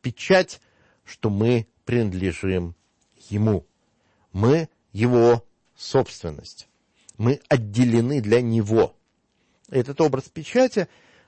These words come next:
надо сказать, он имеет важный ветхозаветный аналог, когда в книге пророка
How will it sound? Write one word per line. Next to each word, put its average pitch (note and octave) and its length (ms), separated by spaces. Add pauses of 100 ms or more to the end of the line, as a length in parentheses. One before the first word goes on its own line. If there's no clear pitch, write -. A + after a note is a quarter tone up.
надо C#3+ 180
сказать, F#3 380
он D#3+ 140
имеет F3 260
важный E3+ 480
ветхозаветный D#3+ 1080 (240)
аналог, G#3+ 640 (520)
когда C#3+ 640
в - 80
книге C3 340
пророка B2 800